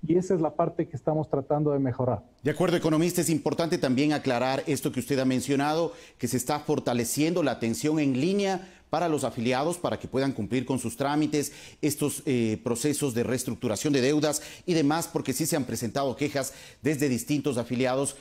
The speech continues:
Speaker 2: sobre, eh, procesos, eh, que no se conectan adecuadamente con este servicio de línea. ¿Qué es lo que pasa con el pago de las pensiones a los jubilados? Ese también es otro tema que genera mucha atención en este momento.
Speaker 1: Bueno, yo, yo me he expresado ya en algunos medios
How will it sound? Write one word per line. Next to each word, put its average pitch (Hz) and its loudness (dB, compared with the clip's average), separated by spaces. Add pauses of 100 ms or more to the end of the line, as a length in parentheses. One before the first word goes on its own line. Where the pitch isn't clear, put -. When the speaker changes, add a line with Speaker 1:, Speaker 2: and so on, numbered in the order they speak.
(160)
Speaker 2:
sobre, 143 2
eh, 113 0 (280)
procesos, 151 -2
eh, 110 0
que 131 0
no 156 2
se 151 -4
conectan 151 0
adecuadamente 147 0 (200)
con 123 0
este 139 0
servicio 143 0
de 113 -2
línea. 131 2 (240)
¿Qué 214 2
es 233 2
lo 240 0
que 208 2
pasa 208 0
con 165 0
el 135 2
pago 185 2
de 165 4
las 135 2
pensiones 156 0
a 127 2
los 113 -2
jubilados? 113 -4 (280)
Ese 165 2
también 165 4
es 156 2
otro 151 0
tema 156 0
que 131 -4
genera 135 0
mucha 147 2
atención 131 0
en 117 0
este 117 -4
momento. 120 -2 (2000)
Speaker 1:
Bueno, 175 2
yo, 202 2
yo 185 4
me 220 4
he - 2
expresado 185 2
ya 175 4
en 165 2
algunos 156 2
medios 127 2